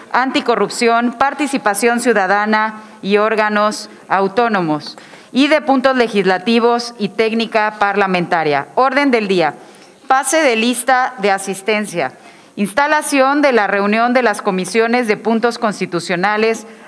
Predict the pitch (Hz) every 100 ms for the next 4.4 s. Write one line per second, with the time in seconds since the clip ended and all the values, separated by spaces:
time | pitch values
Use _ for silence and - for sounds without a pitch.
0 | - 240 269 294 - 247 202 - 233 226
1 | 233 233 254 262 269 262 196 196 220 220
2 | 226 190 175 202 208 214 220 - - -
3 | - - 175 208 214 202 185 165 160 202
4 | 202 214 226 226